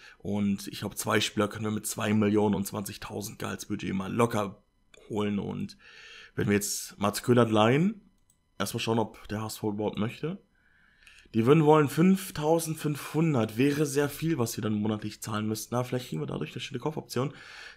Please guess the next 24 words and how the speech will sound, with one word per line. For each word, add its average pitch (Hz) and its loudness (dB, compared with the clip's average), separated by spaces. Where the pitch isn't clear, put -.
Drei 135 6
Komma 160 4
sieben 147 2
Millionen 156 2
war, 127 2
glaub 104 2
ich, 107 -10
ja 110 -6
gerade 104 -4
das - -10
Billigste, 113 0
was 110 -6
der 107 -4
H 107 -6
S - -8
V 104 -8
hätte - -14
haben 113 0
möchten. 113 -2
Nehmen 127 -2
wir 110 -2
mal 107 -2
drei 107 -2
Millionen 139 -4